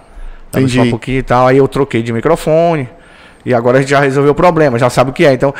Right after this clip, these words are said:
Speaker 1: então ela, eu agradeço muito a ela, porque ela tá me dando uma força assim, fora do, fora do normal mesmo. Mas não é questão de não acreditar, não, sabe, Douglas? Eu, é, Douglas e, e Klaus, eu, eu sempre acreditei, sabe, que poderia dar certo. Não esperava que fosse tão rápido.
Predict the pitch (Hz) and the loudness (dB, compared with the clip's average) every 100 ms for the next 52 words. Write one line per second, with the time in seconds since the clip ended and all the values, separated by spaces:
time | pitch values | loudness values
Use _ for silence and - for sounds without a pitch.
0 | - - - 131 160 165 170 175 165 156 | -12 -18 -10 -2 4 6 6 6 6 6
1 | 165 160 170 165 185 175 151 156 - 160 | 4 2 0 -2 -2 2 4 2 0 -4
2 | 156 165 151 165 165 151 - 175 - 156 | -2 -4 -2 -2 0 -2 0 -2 -2 -4
3 | 175 175 180 202 220 202 220 202 - - | -4 -4 0 2 2 0 -4 -4 -10 -2
4 | 185 214 202 226 180 185 220 160 123 95 | 2 2 2 0 2 4 4 2 0 -2
5 | - - - - - - - - - 180 | -14 -20 -20 -20 -20 -20 -20 -20 -4 2
6 | 208 247 247 226 247 233 233 240 233 220 | 4 4 4 2 2 4 2 2 2 2
7 | - 214 175 180 175 202 190 156 143 143 | 4 4 4 2 2 2 2 2 2 2
8 | 143 151 151 147 139 127 160 156 139 139 | 2 4 6 6 6 4 2 2 0 0
9 | 135 131 135 123 113 151 143 143 208 220 | 0 0 2 4 2 0 0 0 0 0
10 | 254 254 - 202 143 113 135 127 - 131 | 0 -4 -2 2 2 0 -4 -4 -6 -6
11 | 135 127 127 131 147 - - 104 - - | -4 0 2 2 2 0 -2 -2 -2 -14
12 | - 127 151 - 131 131 170 - - - | -6 -4 -2 -2 0 0 -4 -8 -10 -10
13 | - 160 123 98 - 90 | -6 -6 -4 -6 -8 -14